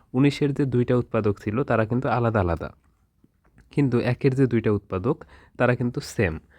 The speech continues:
তাহলে আমরা কিন্তু একের জন্য আলাদা করে দুইটা উৎপা-, দুইটা গুণনীয়ক পাচ্ছি না। এই জন্য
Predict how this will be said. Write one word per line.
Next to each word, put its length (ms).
তাহলে 360
আমরা 240
কিন্তু 320
একের 420
জন্য 260
আলাদা 360
করে 260
দুইটা 340
উৎপা-, 340
দুইটা 320
গুণনীয়ক 480
পাচ্ছি 380
না। 120
এই 80
জন্য 180